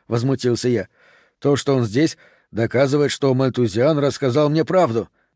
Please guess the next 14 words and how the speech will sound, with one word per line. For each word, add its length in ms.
Нас 320
могут 400
убить». 500
«Иди 380
поиграй», — 680
велела 460
Сьюзен 500
Лиде. 420
«А 180
зомби 500
умеет 600
играть?» — 540
спросила 600
она. 220